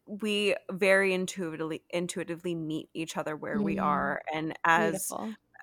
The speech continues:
Speaker 1: Yeah, it is. Yeah, it truly is. And I think that's part of why I've never had to think about exploring non-monogamy again, because I, I, my needs are met.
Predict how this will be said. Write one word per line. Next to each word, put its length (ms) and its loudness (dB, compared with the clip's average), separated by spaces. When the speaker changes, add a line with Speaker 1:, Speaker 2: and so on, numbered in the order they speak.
Speaker 1:
Yeah, 280 6
it 160 4
is. 400 6
Yeah, 200 10
it 120 2
truly 320 4
is. 160 6
And 80 4
I 80 4
think 240 0
that's 220 2
part 280 6
of 100 0
why 280 4
I've 280 0
never 220 0
had 180 -2
to 80 -6
think 460 -8
about 520 2
exploring 500 -6
non-monogamy 560 -6
again, 300 -2
because 320 -8
I, 200 -6
I, 260 2
my 300 6
needs 320 -2
are 200 4
met. 420 -4